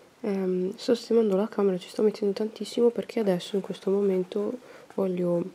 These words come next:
sbarazzarmi totalmente della scrivania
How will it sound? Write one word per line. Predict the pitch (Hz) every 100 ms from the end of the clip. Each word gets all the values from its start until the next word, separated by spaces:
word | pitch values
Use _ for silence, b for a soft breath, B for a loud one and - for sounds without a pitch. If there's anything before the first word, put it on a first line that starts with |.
| - _ _ _ _ _ - _ -
sbarazzarmi | - - 180 190 - - 190 196
totalmente | 185 196 190 185 180 185 247
della | 214 180
scrivania | 175 - 185 180 175 185 226